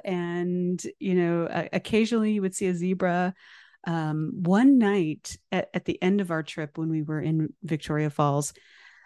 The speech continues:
uh, we came out of a, a resort where we'd been having dinner, and, uh, there was an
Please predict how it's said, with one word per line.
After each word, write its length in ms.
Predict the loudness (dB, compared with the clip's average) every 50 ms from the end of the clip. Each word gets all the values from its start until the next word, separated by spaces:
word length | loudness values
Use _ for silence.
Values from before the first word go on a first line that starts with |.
| -20 _ -4 -2
uh, 440 | 0 0 2 0 0 0 0 -2 -2 -2
we 80 | -4
came 280 | -2 0 2 4 4 6
out 200 | 6 4 4 2 0
of 180 | -2 -2 -2 -2
a, 260 | -2 -2 0 0 -2 -2 -4 _ _ _ _ _ _ _ _ _ 0
a 60 | 2
resort 680 | 4 6 6 6 6 4 2 2 0 -2 -6 -12 -14 -14 _ _ -2
where 140 | -2 0 0
we'd 160 | 0 -2 -2
been 160 | 0 -2 -2
having 320 | 0 -2 -4 -2 0 -2 0
dinner, 440 | 0 -2 -2 -2 -2 -2 -4 -6 _ _ _ _ _ _ _ _ _ _ -2
and, 320 | 0 2 2 4 2 0 -2 _ _ _ -2
uh, 200 | 0 2 2 2 2 2
there 100 | 4 4
was 120 | 6 6
an 120 | 6 4